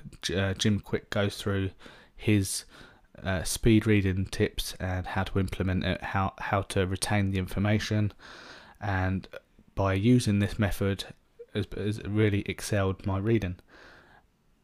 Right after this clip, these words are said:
I-, if I was to tell people at school, or, like, when I was at school, um, that I could read a book a week, uh, they, they would probably would have laughed, 'cause I would never have been seen dead reading a book. Um, it just wasn't me.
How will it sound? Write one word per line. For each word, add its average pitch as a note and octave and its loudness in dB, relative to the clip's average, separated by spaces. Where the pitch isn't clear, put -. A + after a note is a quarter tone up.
I-, - -4
if A#2 0
I D3+ 10
was B2+ 4
to - -4
tell A#2 4
people A2 2
at - 0
school, A2 2
or, G2 -2
like, G2 0
when G#2 2
I G2+ 4
was G2 -2
at - -6
school, G#2 2
um, F#2 -2
that G#2+ 2
I G2 2
could G2+ -6
read G2+ 4
a F#2 2
book - 0
a G2 2
week, G#2+ 2
uh, G2+ -2
they, F#2+ 0
they G#2+ 8
would G#2 4
probably G2+ 4
would G2 4
have F#2 2
laughed, G2 2
'cause - -2
I G2+ 4
would G2 0
never G#2+ 4
have G2 2
been F#2+ 2
seen F#2+ -2
dead G#2 -2
reading G#2 0
a F#2+ 2
book. - 2
Um, F#2 -2
it - -8
just G2 -6
wasn't G2+ -2
me. A2 4